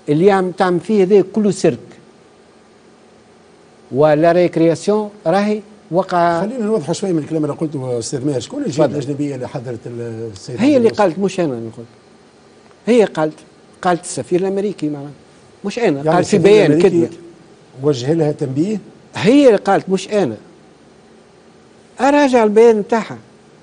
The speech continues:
Speaker 2: مم.
Speaker 1: راجع
Speaker 2: يتفق على
Speaker 1: البيان، عملت بيان وضد السفير الأمريكي. أكثر من هيك. هذه يعني، أنا نحس أنه في شيء غلط هنا. يعني هاي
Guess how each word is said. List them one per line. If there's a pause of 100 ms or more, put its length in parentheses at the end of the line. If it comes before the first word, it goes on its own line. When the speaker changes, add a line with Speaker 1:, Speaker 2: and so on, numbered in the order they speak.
(680)
Speaker 2:
مم. (420)
Speaker 1:
راجع
Speaker 2:
يتفق
على
Speaker 1:
البيان،
عملت
بيان
وضد
السفير
الأمريكي. (340)
أكثر
من
هيك. (800)
هذه
يعني، (1900)
أنا
نحس (120)
أنه
في
شيء
غلط (120)
هنا. (1300)
يعني
هاي